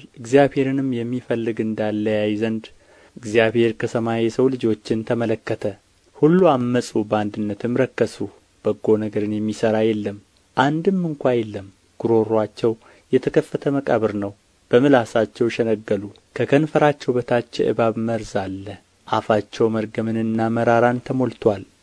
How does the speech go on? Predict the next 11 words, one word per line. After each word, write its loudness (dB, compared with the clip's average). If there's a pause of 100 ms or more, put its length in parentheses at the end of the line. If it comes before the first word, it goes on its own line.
(180)
ደምን 2
ለማፍሰስ 0
እግራቸው 0
ፈጣን -6
ነው። -14 (160)
ጥፋትና -4 (140)
ጉስቁልና -6 (380)
በመንገዳቸው 0
አለ። -4 (400)
የሰላምን 0
መንገድ -4